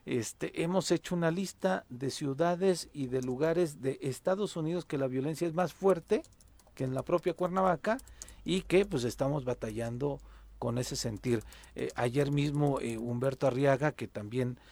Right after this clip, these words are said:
eh, recordábamos nosotros, eh, Carlos, Viri,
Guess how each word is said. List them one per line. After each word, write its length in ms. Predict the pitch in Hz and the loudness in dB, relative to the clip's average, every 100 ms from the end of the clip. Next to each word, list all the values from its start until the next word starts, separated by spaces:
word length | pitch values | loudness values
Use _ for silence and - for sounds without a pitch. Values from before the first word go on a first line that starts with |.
| - - | -20 -4
eh, 580 | 120 110 101 101 - 107 - 110 | -2 0 -2 -4 -8 -10 -10 -10
recordábamos 560 | 110 117 123 120 143 131 | -8 -4 0 0 0 0
nosotros, 540 | 117 139 - 147 - - - - | -2 -2 0 0 0 -8 -20 -16
eh, 300 | - 101 98 98 | -8 -8 -8 -6
Carlos, 380 | 135 127 139 120 | -4 -2 0 0
Viri, 300 | 127 135 123 | 2 0 -2